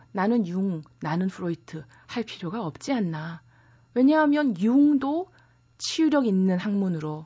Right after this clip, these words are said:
우리에게 굉장히 큰 도움을 주고 있고 프로이트의 정신분석학도 저는 그걸 마음으로 믿거든요. 그게 돼요. 그러니까 뭐 내가 싫은 거 하고 있으면 몸이 말해요.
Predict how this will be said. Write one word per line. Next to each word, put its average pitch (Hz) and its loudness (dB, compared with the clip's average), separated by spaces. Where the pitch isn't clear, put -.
우리에게 185 -6
굉장히 214 0
큰 233 -2
도움을 180 -2
주고 165 -10
있고 156 -14
프로이트의 349 -2
정신분석학도 202 -8
저는 254 2
그걸 262 0
마음으로 214 -2
믿거든요. 170 -8
그게 220 -10
돼요. 190 -4
그러니까 226 -8
뭐 226 -2
내가 190 0
싫은 349 -6
거 302 -4
하고 269 -6
있으면 202 -6
몸이 226 4
말해요. 180 -4